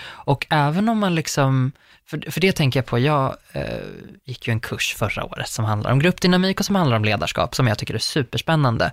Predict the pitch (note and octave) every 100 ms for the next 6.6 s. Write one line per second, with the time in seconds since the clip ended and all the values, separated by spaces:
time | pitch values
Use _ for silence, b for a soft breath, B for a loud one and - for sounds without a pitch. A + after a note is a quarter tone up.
0 | - - - C#3+ - - D#3 D#3+ D#3 D3+
1 | D3+ - D3+ - D#3 E3+ F#3+ G3+ F#3 F#3
2 | E3 D3+ - C#3+ D#3+ G#3+ D4 F3 B2 B2+
3 | - A#2+ A#2+ C3 B2+ A#2+ A#2+ A#2+ B B
4 | B B C3 B2 A#2+ A#2+ B2 A#2 - -
5 | C3 B2 D3+ C3+ C3+ C#3 B2+ A#2+ A#2+ -
6 | A#2+ A#2 B2+ - _